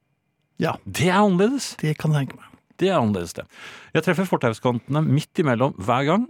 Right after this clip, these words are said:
Speaker 2: og så
Speaker 1: Mhm.
Speaker 2: tenker jeg, nei, jeg tror jeg skal kjøre litt videre.
Speaker 1: Ja.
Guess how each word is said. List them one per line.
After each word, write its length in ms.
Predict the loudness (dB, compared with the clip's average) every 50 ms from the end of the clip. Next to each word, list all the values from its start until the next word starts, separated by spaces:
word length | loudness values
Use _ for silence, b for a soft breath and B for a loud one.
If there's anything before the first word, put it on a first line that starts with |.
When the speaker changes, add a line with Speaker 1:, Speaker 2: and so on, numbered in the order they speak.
| -4 0
Speaker 2:
og 120 | 2 2
så 420 | 4 6 6 6 6 6 4 2 2
Speaker 1:
Mhm. 40 |
Speaker 2:
tenker 200 | 0 -2 -2 0 0 0 0
jeg, 80 | 0 0
nei, 160 | -2 -2 -4 -4 -4
jeg 100 | -6 -6
tror 140 | -2 -2 0
jeg 180 | 0 0 -2
skal 280 | -4 -4 -4 -2 -2 -2
kjøre 240 | -4 -4 -6 -6 -6 -6
litt 100 | -8 -8
videre. 280 | -10 -10 -12 -14 -18 -20 -20 _ _ _ _ _ _ _ _ _ _ -8
Speaker 1:
Ja. 100 | -6